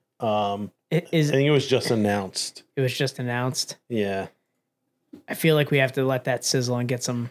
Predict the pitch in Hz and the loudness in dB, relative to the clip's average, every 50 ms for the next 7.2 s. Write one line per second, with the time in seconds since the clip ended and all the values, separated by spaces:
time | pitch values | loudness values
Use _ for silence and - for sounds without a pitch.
0 | _ _ _ _ - - 180 196 180 151 - - 160 139 139 127 - - 139 123 | _ _ _ _ -2 0 2 4 4 4 4 4 2 2 2 0 0 0 -2 -2
1 | 120 117 123 127 127 127 - - 127 113 104 - - _ _ _ _ _ _ _ | -2 -2 -2 -2 -2 -2 -2 -4 -4 -6 -8 -14 -18 _ _ _ _ _ _ _
2 | _ _ _ _ _ _ _ _ _ _ _ _ _ _ _ - 170 170 - 226 | _ _ _ _ _ _ _ _ _ _ _ _ _ _ _ 2 2 4 4 4
3 | 220 - 208 196 202 202 202 - _ _ _ _ _ _ _ _ _ _ _ _ | 2 2 4 4 4 2 0 -6 _ _ _ _ _ _ _ _ _ _ _ _
4 | _ _ _ - - - - _ _ _ _ - - - 147 151 160 160 143 - | _ _ _ -16 -16 -16 -16 _ _ _ _ -18 -6 0 2 4 4 2 2 0
5 | - - 143 135 127 127 123 123 120 120 - 113 120 113 110 107 104 104 101 98 | 0 2 4 4 6 6 4 4 2 0 0 0 2 4 4 4 4 2 0 -2
6 | 98 - _ - _ _ _ _ _ _ _ _ - - - - - - 123 120 | -4 -10 _ -20 _ _ _ _ _ _ _ _ -12 -12 -12 -12 -8 -2 -2 0
7 | 117 110 107 - | 0 -2 -4 -10